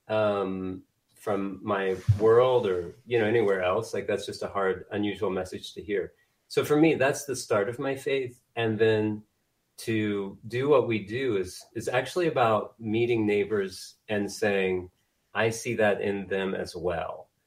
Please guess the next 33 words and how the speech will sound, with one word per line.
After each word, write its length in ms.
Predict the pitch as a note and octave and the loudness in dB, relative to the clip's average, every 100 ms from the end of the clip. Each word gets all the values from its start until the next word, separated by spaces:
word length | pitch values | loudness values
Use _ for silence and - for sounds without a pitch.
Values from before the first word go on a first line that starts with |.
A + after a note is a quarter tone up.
| _ _ _ - | _ _ _ 0
And 140 | A2+ | 2
I 160 | B2 C3 | 6 8
don't 240 | D#3 - | 8 8
always 400 | A2+ B2 B2+ - | 6 6 4 -2
see 120 | D3+ | -4
that, 280 | C#3 C#3+ A#2 | 0 0 0
like, 140 | G2+ | 0
that's 180 | A#2 G#2+ | 0 0
not 220 | A#2 G2 | 0 0
always, 720 | G#2+ G#2+ B2+ C3 C3 - - _ _ G#2 | 2 2 2 -2 -6 -12 -20 _ _ -6
um, 440 | G2 F#2+ F#2 F#2 | -2 -2 -4 -4
at 120 | G#2+ G#2+ | -4 -2
my 120 | G2 | -2
fingertips, 800 | - A2 A2 - F#2+ F2+ - - | 0 0 0 -2 -4 -4 -12 -4
but 300 | G#2+ G2 - _ _ - | 0 0 -4 _ _ 8
over 280 | A#2+ A#2 | 8 8
and 100 | A2 | 6
over 220 | A2 A2 G2+ | 6 4 2
again, 320 | F#2+ F#2 F2+ | 2 -2 0
that's 320 | G#2 G2+ - | 0 0 0
what 200 | G2+ F2 | -2 -2
keeps 320 | - G#2 - | -8 -14 -8
me 480 | G#2 F#2+ F2+ F2 F2 _ _ _ _ _ _ | -2 0 0 -4 -8 _ _ _ _ _ _
coming 460 | - G#2 F#2+ F2+ E2+ - | -4 -2 0 -4 -6 -2
back 400 | F#2+ F#2+ - - | 0 0 -4 -14
to 300 | - G2 F2 | -8 -6 -4
building 380 | G#2+ G#2+ A2 | 2 2 2
relationships 720 | G2+ F#2 G#2 G#2 G#2 F2 - | 2 2 0 -2 -6 -8 -8
with 180 | F2+ - | -12 -14
people, 360 | - E2+ - F2+ | -14 -12 -10 -8
because 360 | F#2 G2 F2+ - | -8 -8 -10 -6
I 80 | G#2 | -6
s-, 380 | F#2+ - - | -6 -12 -16